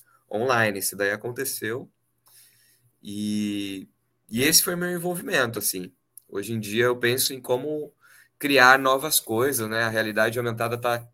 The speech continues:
entrando cada vez mais na vida das pessoas, tanto no filtro do Instagram,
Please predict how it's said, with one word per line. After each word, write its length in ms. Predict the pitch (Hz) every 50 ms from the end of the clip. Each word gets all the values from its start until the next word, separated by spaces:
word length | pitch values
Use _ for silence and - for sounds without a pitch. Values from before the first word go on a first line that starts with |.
| - -
entrando 500 | 120 113 107 110 - 110 117 120 120 113
cada 220 | 120 123 123 123
vez 280 | 110 104 113 123 123 120
mais 500 | 113 110 110 120 139 135 - - - - _ _ _ _ _ - - _
na 120 | 113 113
vida 340 | 113 117 120 - 127 127 135
das 200 | 107 117 110 -
pessoas, 800 | - 110 104 - - 98 98 107 113 107 98 95 - - - - _
tanto 300 | - 107 117 117 - 127
no 120 | 123 117
filtro 340 | 117 - - 120 113 113 107
do 80 | 107 110
Instagram, 680 | 107 - - 104 98 - 95 98 107 117 131 147